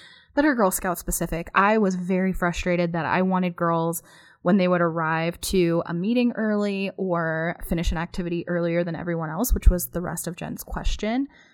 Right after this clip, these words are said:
I wanted to have Girl Scout themed coloring pages, and I found that they <laughs> were very difficult to find. Like, I wanted pictures of actual girls in uniform that girls could color in, and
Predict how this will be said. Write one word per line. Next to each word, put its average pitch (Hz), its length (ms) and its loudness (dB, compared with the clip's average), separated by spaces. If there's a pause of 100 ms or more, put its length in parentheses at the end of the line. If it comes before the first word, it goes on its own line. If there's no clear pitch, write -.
(360)
I 196 200 2
wanted 196 540 -2
to 185 60 -4
have 175 240 -6
Girl 160 220 -2
Scout 180 420 -4
themed 175 500 -4
coloring 170 440 -4
pages, 254 420 0
and - 220 -8
I 175 140 0
found 190 260 -2
that 196 120 -2
they 202 120 8
<laughs> - 0 -
were - 180 12
very 214 540 10
difficult 190 540 2
to 277 80 -2
find. 196 680 2 (320)
Like, 240 120 4
I 247 120 8
wanted 294 420 6
pictures 233 560 6
of 220 280 0
actual 190 760 4
girls 175 540 2
in 175 300 0
uniform 165 800 -2 (340)
that 202 160 2
girls 185 260 2
could 196 140 -4
color 156 320 -4
in, 202 260 0
and 180 460 0